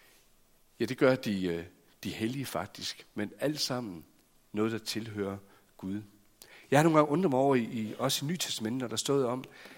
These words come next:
at, øh, at Guds by, ja, det er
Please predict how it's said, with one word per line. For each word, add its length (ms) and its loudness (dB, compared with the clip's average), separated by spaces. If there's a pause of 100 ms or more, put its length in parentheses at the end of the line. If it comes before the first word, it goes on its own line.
(200)
at, 280 -4
øh, 260 -2 (540)
at 200 -8
Guds 380 2
by, 420 0 (880)
ja, 80 -6
det 220 2
er 140 -2